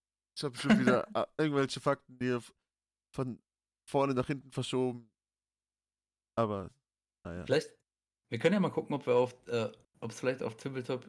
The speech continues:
Speaker 2: Simulator diese alten Spiele auch gibt, also dieses
Speaker 1: Boah, das,
Speaker 2: Game
Speaker 1: ja, Mann, das können wir echt mal
Speaker 2: Info.
Speaker 1: machen. <laughs>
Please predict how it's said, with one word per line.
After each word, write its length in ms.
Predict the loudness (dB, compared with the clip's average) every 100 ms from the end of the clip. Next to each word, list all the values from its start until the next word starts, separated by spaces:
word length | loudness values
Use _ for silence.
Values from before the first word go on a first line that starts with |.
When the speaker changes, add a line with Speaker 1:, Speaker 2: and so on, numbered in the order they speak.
| -14
Speaker 2:
Simulator 520 | -6 -2 -2 -2 -2
diese 340 | -2 -2 -2
alten 280 | 2 2 2
Spiele 300 | -6 -2 -2
auch 100 | -4
gibt, 260 | -4 -6 -4
also 160 | -4
dieses 140 | -2 2
Speaker 1:
Boah, 160 | 2
das, 120 | 2 2
Speaker 2:
Game 200 | 4 4
Speaker 1:
ja, 220 | 4 4
Mann, 180 | 2 0
das 120 | 0
können 100 | 2
wir 60 | 4
echt 100 | 4
mal 100 | 4
Speaker 2:
Info. 360 | 6 6 6
Speaker 1:
machen. 100 | 6
<laughs> 260 | 4 2